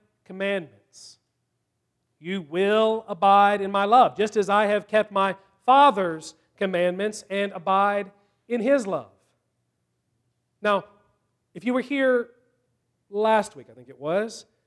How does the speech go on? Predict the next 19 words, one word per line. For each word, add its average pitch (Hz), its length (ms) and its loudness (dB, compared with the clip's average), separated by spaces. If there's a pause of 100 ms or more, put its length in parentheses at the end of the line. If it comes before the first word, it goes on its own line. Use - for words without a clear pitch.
(280)
this 254 140 -2
is 254 100 -8
distinct. 208 600 -4
What 170 100 -8
he 185 60 -10
just 240 160 -8
said 233 100 -2
is 220 80 -6
distinct 233 480 -6
from 190 220 -2 (240)
John 190 240 0
fourteen, 202 500 -2
verse 180 240 -8
fifteen. 226 540 -6 (1000)
In 196 120 -4
fourteen 208 420 2
fifteen, 196 560 -2
he 190 140 -10
said, 208 420 0